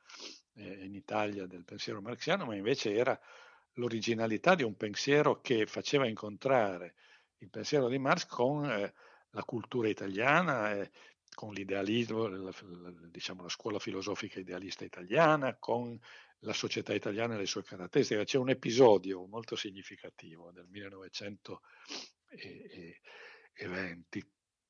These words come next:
Eh, a un certo punto si presenta a Torino alle porte dell'ordine, de-, della, della,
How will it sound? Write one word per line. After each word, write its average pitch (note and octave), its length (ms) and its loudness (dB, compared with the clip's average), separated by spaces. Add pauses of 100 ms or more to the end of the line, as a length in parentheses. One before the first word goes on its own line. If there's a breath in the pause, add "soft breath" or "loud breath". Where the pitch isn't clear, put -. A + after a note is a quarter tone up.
(640)
Eh, A2+ 220 -8
a G2+ 60 -6
un F2+ 80 -10
certo G#2 320 -6
punto A#2+ 480 0 (460 soft breath)
si - 220 -6
presenta A#2 520 0
a G2+ 40 -2
Torino G#2+ 440 -2
alle F#2 160 -8
porte A2 360 -4
dell'ordine, G2 640 -6
de-, F2 200 -18
della, E2+ 300 -20
della, D#2+ 340 -20